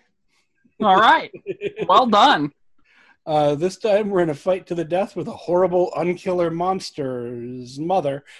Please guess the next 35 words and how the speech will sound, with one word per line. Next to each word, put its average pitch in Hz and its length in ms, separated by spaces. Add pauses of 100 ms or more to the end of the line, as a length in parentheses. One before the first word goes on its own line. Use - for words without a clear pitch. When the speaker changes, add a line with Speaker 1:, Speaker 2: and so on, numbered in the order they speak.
(120)
Speaker 2:
in 147 140
Friday 214 320
the 196 140
thirteenth. 190 600 (480)
Speaker 1:
<laughs> - 520
Speaker 2:
Aura, 214 360 (300)
we 143 140
ride 151 320
to 160 100
hell 147 260
tonight. 135 540 (460)
We'll 151 120
need 156 200
some 160 160
elevator 139 400
pitch - 260
to 120 80
carry 127 340
us 127 140
there. 113 360 (460)
Speaker 1:
I, 226 340
uh, 233 520
never 254 320
agreed 208 380
to 160 60
that. 151 280 (560)
Friday 311 240
the 269 80
thirteenth 277 480
is 208 140
the 196 80
story 254 320 (320)
of 185 160
how 220 260
a 190 260